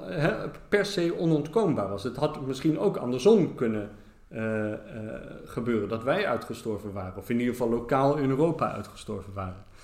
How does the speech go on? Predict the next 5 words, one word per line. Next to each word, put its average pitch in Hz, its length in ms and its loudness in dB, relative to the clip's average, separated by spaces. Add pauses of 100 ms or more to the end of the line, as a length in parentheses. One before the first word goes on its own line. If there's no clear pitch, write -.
(400)
Ehm, 117 260 0 (120)
maar, 139 260 2
maar 147 340 2 (920)
al 185 260 6
onze 143 480 2